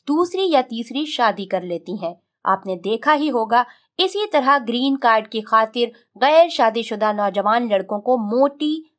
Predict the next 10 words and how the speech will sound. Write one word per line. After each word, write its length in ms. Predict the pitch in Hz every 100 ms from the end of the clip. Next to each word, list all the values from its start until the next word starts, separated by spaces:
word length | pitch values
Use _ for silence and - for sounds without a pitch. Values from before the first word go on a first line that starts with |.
| 170
बेवा 380 | 220 233 233 247
और 300 | - 214 226
उम्र 220 | 277 285
में 180 | 277 277
बड़ी 200 | 214 226
खवातीन 520 | 226 202 202 196 220
से 200 | 226 285
शादी 420 | 285 262 214 185 190
करते 300 | 170 - 170
हुए। 240 | 190